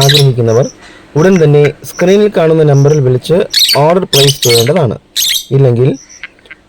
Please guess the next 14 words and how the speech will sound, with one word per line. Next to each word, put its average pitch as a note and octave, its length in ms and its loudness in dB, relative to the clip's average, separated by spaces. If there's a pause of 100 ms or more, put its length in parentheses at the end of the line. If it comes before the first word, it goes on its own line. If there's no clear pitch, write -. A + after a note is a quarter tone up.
(260)
YouTube-ൽ G3+ 520 0
തന്നെ D3+ 240 2 (240)
മെസ്സേജ് E3 400 0 (140)
അയച്ചാലും C#3 500 2 (180)
മതിയാകും. C#3+ 400 0 (920)
All G3 220 2
Kerala F3 320 2 (120)
home E3 260 2
delivery F#3 300 2 (120)
service C3+ 360 2 (220)
നമുക്ക് C3 280 0 (180)
അവൈലബിൾ A#2 420 2
ആണ്. A2 120 -2 (500)
ദയവായി C#3 400 2